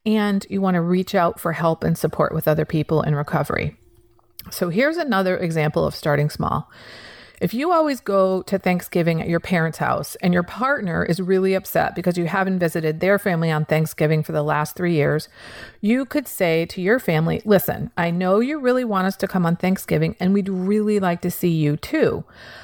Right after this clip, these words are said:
My partner's family really wants us to see them too, and we haven't seen them for the last three Thanksgivings. So we're gonna spend Thanksgiving with them,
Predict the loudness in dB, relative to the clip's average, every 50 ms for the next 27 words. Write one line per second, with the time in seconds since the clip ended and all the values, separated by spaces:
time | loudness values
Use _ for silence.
0 | -20 -12 -4 -2 -2 -2 -2 -4 -2 0 0 0 0 0 -4 -4 -2 0 0 2
1 | 2 2 2 2 0 -2 -2 -4 -2 0 0 2 2 0 0 0 0 -2 -2 -2
2 | -4 -4 -2 -2 -4 -2 -2 0 0 0 2 2 2 2 2 0 -2 -4 0 0
3 | 0 0 0 -2 -2 0 0 2 2 0 0 0 0 -2 0 0 0 -2 0 0
4 | 0 0 2 2 0 0 0 0 0 0 0 0 0 0 -2 -4 -4 -4 -2 -2
5 | 0 0 0 0 0 0 -4 -2 0 0 2 2 2 0 -2 -6 -8 -14 -18 -18
6 | -16 -16 -16 -18 -8 -2 2 2 4 4 2 2 2 0 -2 -2 -4 -2 0 0
7 | 2 2 0 0 -2 -2 0 0 2 2 2 2 2 2 0 -2 -2 -2 0 2
8 | 2 2 2 0 -2 -4